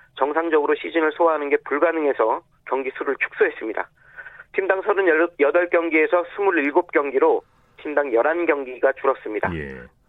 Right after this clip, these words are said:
Speaker 1: 일 부 리그인 K리그 원은 정규 리그로 스물두 경기를 소화하고요. 파이널 라운드로 다섯 경기를 소화합니다. 이 부 리그인 K리그 투도 스물일곱 라운드를 치러서 올 시즌을 마감할 예정입니다.
Speaker 2: 네네. 어제 이사회가 있었는데 다른 결정 사항들도 정리해 주시죠.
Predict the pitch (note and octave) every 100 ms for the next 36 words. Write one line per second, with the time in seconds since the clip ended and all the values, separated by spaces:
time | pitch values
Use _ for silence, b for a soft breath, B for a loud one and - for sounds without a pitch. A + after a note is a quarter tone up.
0 | _ - G#3 G#3 G#3 F#3+ G3 G3 G3+ G3+
1 | F#3 E3+ F3+ F3+ E3 D#3 D#3+ F3 E3 D#3+
2 | E3+ E3+ E3 G#3 G3 - D#3 E3+ D#3 D3
3 | D#3 C3+ C3+ D#3+ A2 - D#3+ D#3 D3+ C#3
4 | C3+ C3 D#3+ D3+ - A#2+ F3 - - D3+
5 | C3 B2 - C3+ A2 G2+ G2 - b b
6 | b _ C#3 C#3+ D3+ C#3+ C#3 C#3+ D#3 -
7 | E3 D3+ - - D#3 D#3+ - b b _
8 | - - F#3+ F3 D3 D#3+ F#3+ F#3 E3 D#3
9 | C#3+ C#3+ - C#3+ D#3 F#3 G3 - C#3 -
10 | F#3 E3 C#3+ C#3+ A#2+ C3 B2+ G#2+ G2+ G2
11 | F#2+ - E2 D#2+ C#2+ C#2 C2 A2 G3 _
12 | B B B B2+ C#3 C#3 D3 D#3 D3 C#3+
13 | C3+ B2 A2+ G#2 G#2 E2 - C3 D#3 C#3+
14 | - C#3+ C#3 - C3 B2 G#2+ F#2+ F2 A2
15 | G#2+ E2+ D#2+ - E3+